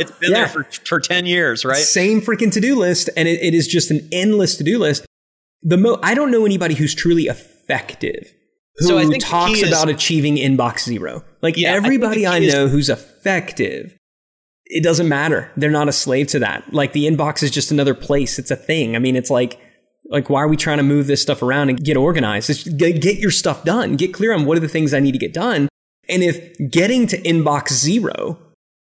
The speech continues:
Speaker 2: is one of the things that's high up on your to-do list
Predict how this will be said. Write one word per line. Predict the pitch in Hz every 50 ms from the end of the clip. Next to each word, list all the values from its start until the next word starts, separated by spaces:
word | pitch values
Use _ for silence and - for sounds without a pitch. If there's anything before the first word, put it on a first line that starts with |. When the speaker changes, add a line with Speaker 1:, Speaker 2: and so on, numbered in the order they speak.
| _ _ _ _
Speaker 2:
is | - 170 165 160 160 156 156 147 139 123
one | - 135 127 147 175 214
of | 196
the | 170 156
things | - - 151 156 180 180 139
that's | 139 123 -
high | - 147 147 151 175
up | 180 180
on | 175 160 156
your | 147 151 147
to-do | 151 - 135 117 123 131 135
list | 170 208 233 254 247 - - -